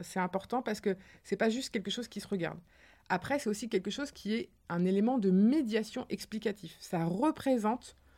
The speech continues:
le parcours de réappropriation corporelle. C'est issu des histoires de réappropriation corporelle des victimes d'agressions sexuelles, donc, euh,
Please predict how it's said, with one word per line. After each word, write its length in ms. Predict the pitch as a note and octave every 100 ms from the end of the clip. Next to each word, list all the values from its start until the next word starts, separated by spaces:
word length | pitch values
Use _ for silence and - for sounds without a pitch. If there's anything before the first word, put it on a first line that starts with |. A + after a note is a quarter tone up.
| _
le 160 | - F#3
parcours 640 | F#3 C#4 - - C4 G#3+
de 80 | D#3
réappropriation 720 | E3 F#3+ G3 G3+ - F3+ F3
corporelle. 500 | D#3+ D#3+ - D3 G#3+ E4 - -
C'est 340 | - - A#3+ -
issu 460 | B3+ - C#4+ C#4
des 340 | F#3+ F#3+ F3 C#4+
histoires 640 | D#4 - - E4+ E4 D4
de 100 | G3
réappropriation 640 | G3 G3 G3 G3 G#3 F#3+ G3
corporelle 440 | G3 F#3 F#3+ F#3+
des 100 | F3
victimes 320 | E3 F3 -
d'agressions 280 | E3 D#3 F3
sexuelles, 460 | E3+ D#3+ - G3 E4+
donc, 300 | - D#3+ E3+
euh, 160 | D3+